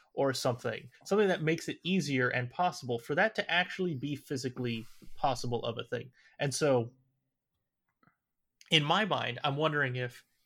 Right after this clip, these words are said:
in this world of the M C U, maybe whatever stuff used for a tranquilizer is just less deadly.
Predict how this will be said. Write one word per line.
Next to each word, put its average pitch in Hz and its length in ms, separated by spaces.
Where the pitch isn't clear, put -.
in 151 240
this 196 260
world 127 460
of 127 140
the 123 160
M 117 120
C - 180
U, 123 260
maybe 208 500
whatever 175 540
stuff - 400
used 180 320
for 139 140
a 123 40
tranquilizer 120 800
is 165 560
just - 460
less 131 340
deadly. - 420